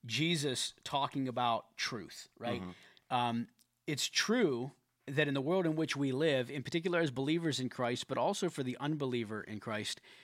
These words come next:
Speaker 1: that there is the desire on the part of the enemy, um, to basically exalt what is evil and call it good, or the seeking on the part of the enemy to kind of put blinders over the eyes, not only of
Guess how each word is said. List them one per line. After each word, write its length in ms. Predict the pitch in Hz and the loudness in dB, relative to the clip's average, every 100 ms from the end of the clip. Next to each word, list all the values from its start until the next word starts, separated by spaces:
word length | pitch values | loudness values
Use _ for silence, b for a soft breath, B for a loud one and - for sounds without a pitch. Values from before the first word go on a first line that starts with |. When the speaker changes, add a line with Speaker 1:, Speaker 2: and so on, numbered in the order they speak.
| B B - | B B -2
Speaker 1:
that 280 | 131 147 135 | 2 2 4
there 220 | 156 175 | 6 6
is 180 | 170 131 | 4 2
the 80 | 135 | -2
desire 500 | 135 120 139 151 135 | 0 2 4 4 2
on 120 | 131 | -2
the 60 | |
part 260 | 127 135 143 | -2 0 0
of 120 | 120 | -2
the 160 | 113 110 | -6 -6
enemy, 520 | 135 139 123 110 101 b b b | -4 -2 -2 -4 -6 b b b
um, 400 | - 110 107 110 - - | -2 0 0 -2 -8 -6
to 260 | - 139 | 0 0
basically 600 | 117 156 185 170 147 127 | 2 2 2 0 -2 -4
exalt 420 | 127 120 123 135 131 | -4 -4 -2 -2 -2
what 160 | 123 | -4
is 140 | 110 98 | -6 -6
evil 380 | 120 131 170 - b b b - | -6 -4 -4 -6 b b b -4
and 200 | 127 120 | -2 -2
call 240 | - 135 113 | 0 0 0
it 200 | 92 95 | -6 -8
good, 320 | 98 107 160 B B B _ | -6 -4 -8 B B B _
or 440 | 135 131 127 120 127 | 0 2 2 -2 -4
the 180 | 123 | -4
seeking 680 | 120 - - 190 180 151 131 | 0 2 2 0 0 0 -2
on 160 | 120 131 | -2 -4
the 60 | |
part 240 | 123 143 135 | -2 -2 -2
of 80 | 123 | -2
the 180 | 123 | -4
enemy 500 | 139 147 139 123 120 B B B _ | -2 0 2 2 2 B B B _
to 360 | - 143 131 127 | 2 2 2 0
kind 340 | - 175 165 | 2 2 4
of 220 | 151 120 | 0 -2
put 320 | - 147 139 123 | -2 -2 -2 -4
blinders 600 | 127 127 139 147 143 127 | -2 0 0 0 0 0
over 220 | 127 123 | -2 -2
the 180 | 113 113 | -6 -4
eyes, 480 | 117 120 117 87 - - | 0 0 0 -4 -8 -4
not 120 | 175 | -2
only 240 | 214 165 | 0 2
of 180 | 139 120 | 0 -2